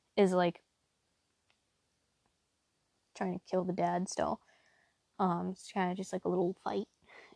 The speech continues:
And then Melina gets an aircraft and the dad gets on there somehow. He escapes from that thing.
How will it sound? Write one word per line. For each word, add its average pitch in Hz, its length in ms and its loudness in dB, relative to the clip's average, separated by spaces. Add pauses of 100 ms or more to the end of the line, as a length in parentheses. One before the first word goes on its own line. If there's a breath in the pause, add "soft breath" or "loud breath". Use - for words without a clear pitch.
(120)
And 190 480 2 (720)
then 190 480 0 (180)
Melina 202 400 2
gets 180 440 -4
an 190 120 -8
aircraft 180 760 -2
and 175 360 -2 (500)
the 196 60 -4
dad 170 500 0
gets - 240 -4
on 170 180 -2
there 175 180 -6
somehow. 180 500 -4
He 175 200 -2
escapes - 480 -6
from 180 180 -6
that 180 200 -6
thing. 175 300 0